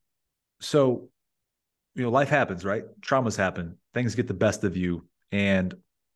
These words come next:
I didn't realize this until, you know, obviously much later down the road, but, you know, from a young age, I had many adversities.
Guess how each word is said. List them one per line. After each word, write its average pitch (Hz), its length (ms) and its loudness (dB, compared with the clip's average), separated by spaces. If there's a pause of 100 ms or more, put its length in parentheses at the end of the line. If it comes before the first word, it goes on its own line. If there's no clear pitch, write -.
(680)
I 104 80 2
didn't 104 160 2
realize 95 300 2
this 95 180 -10
until, 90 480 -4
you 92 80 -6
know, 85 140 -4
obviously 87 440 -6
much 95 240 0
later 92 200 2
down 87 180 0
the 85 100 -4
road, 98 260 2
but, 90 160 -4 (500)
you 107 80 0
know, 95 60 2
from 101 180 2
a 98 40 2
young 107 220 6
age, 101 520 2
I 95 80 -2
had 90 180 0
many 104 200 2
adversities. 95 760 -2